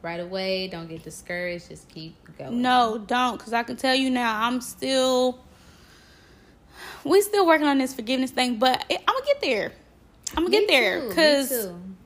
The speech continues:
Speaker 2: 'cause the thing of it is, I asked for forgiveness for stuff, so I have to be able to give it.
Speaker 1: Yes.
Speaker 2: So I
Speaker 1: You must be merciful.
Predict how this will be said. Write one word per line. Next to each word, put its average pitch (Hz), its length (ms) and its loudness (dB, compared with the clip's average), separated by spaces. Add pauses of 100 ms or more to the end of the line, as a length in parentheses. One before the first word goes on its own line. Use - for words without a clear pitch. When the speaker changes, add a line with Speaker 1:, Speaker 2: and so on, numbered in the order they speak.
(140)
Speaker 2:
'cause 285 300 0 (300)
the 214 140 -10
thing 330 220 2
of 311 100 0
it 294 60 0
is, 294 180 0 (160)
I 302 800 2 (580)
asked 277 400 2
for 285 140 0
forgiveness 277 680 -2
for 269 200 -4
stuff, 262 420 -2 (680)
so 208 400 0
I 233 280 4
have 240 280 -2
to 247 60 -10
be 208 160 -4
able 220 260 -2
to - 140 -10
give 190 260 -6
it. - 240 -8 (120)
Speaker 1:
Yes. 180 440 -6
Speaker 2:
So 226 280 -4
I 285 680 4
Speaker 1:
You 180 60 -10
must 190 160 -10
be 196 100 -10
merciful. 180 760 -16